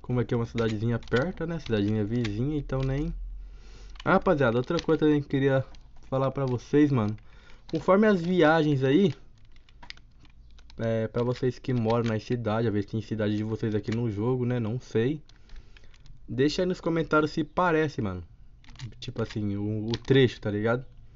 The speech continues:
Tipo, na, na entrada da cidade e tudo mais. Vocês deixam aí nos comentários, "Ah, eu moro em tal cidade, você foi pra lá no, no, no, no World Truck.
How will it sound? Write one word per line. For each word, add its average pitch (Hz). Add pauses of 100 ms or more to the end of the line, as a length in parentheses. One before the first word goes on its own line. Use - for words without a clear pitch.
(480)
Tipo, -
na, 107
na 110
entrada 117
da 113
cidade 107 (500)
e 117
tudo 120
mais. 113
Vocês -
deixam 113
aí 120
nos 120
comentários, 131
"Ah, 127
eu 117
moro 120
em -
tal 123
cidade, 120
você 117 (1120)
foi 117
pra 113
lá 113
no, 113
no, 107 (180)
no, 107 (240)
no 113
World 120
Truck. 123